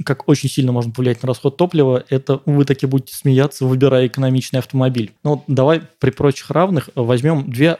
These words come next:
одинаковые машины, ну, а, примерно одинакового размера, по близкой цене, ну, например, Шкода Rapid и Renault Logan.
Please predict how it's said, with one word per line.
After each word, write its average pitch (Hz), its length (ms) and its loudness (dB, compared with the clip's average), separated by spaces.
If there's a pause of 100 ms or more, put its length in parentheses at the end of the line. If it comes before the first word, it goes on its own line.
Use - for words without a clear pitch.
одинаковые 135 560 -2
машины, 113 500 -4
ну, 139 240 0
а, 139 140 0
примерно 131 460 0
одинакового 127 400 -2
размера, 143 400 -2
по 127 180 -2
близкой 127 380 -2
цене, 143 480 -2
ну, 120 180 -4
например, 120 300 -4
Шкода 127 300 -4
Rapid 120 440 -4
и 120 460 -6
Renault 120 320 -2
Logan. 101 280 0